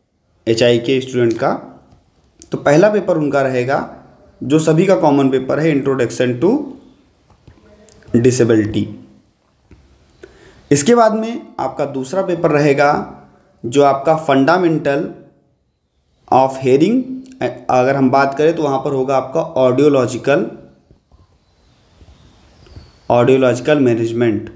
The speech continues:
उसके बाद में आपका तीसरा पेपर रहेगा language and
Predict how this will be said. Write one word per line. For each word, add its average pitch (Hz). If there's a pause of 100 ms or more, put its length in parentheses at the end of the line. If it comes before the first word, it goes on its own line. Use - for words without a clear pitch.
(500)
उसके 127
बाद 160
में 165
आपका 165
तीसरा 160
पेपर 160
रहेगा 139
language 127 (1900)
and 143